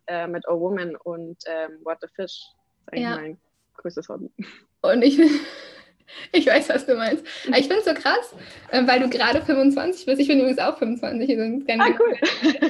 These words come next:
Speaker 2: Bei mir dauert's noch ein paar Monate, aber, äh, ja, auch fünfundzwanzig. Ähm, aber das ist das Krasse eigentlich, weil du bist so jung, hast dann schon vor zwei Jahren dich selbstständig gemacht, mit einer Partnerin zusammen oder Co-Gründerin oder Geschäftspartnerin oder wie man's nennen möchte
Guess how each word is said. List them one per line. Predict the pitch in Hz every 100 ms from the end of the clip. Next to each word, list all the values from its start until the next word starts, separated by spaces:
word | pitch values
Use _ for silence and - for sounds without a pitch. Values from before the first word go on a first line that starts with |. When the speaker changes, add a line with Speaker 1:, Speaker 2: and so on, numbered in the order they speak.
| -
Speaker 2:
Bei | 269
mir | 254
dauert's | 247 285 285
noch | 247
ein | 240
paar | 240 233
Monate, | 269 285 339 302 285
aber, | 233 233 233 233 233 -
äh, | 226 220 220
ja, | 196 - _
auch | 214 220
fünfundzwanzig. | 226 226 233 240 302 - - - - - -
Ähm, | 240 240 240 - _ _ _
aber | 240
das | 269 302
ist | 302
das | 269
Krasse | 277 262 339 226
eigentlich, | 196 214 220 214 214
weil | 214 226 220
du | - 240
bist | 240 269
so |
jung, | 269 262 311 294 349 415 _ -
hast | 247 277 247
dann | 240
schon | 247 240 -
vor | 220 220
zwei | - 226
Jahren | 254 247 247 262 269 -
dich | 240 233
selbstständig | 226 - 277 240 233
gemacht, | 226 214 320 - _ _ _ _ _
mit | - -
einer | 220 226 220 208
Partnerin | - 247 247 220 220
zusammen | 226 220 208 226
oder | 202 202
Co-Gründerin | - 226 220 233 226 220 214 214 202 214
oder | 208
Geschäftspartnerin | 202 220 220 - _ 226 226 208 202
oder | 208
wie | 220
man's | 208
nennen | 220 262
möchte | 220 220 - 226 311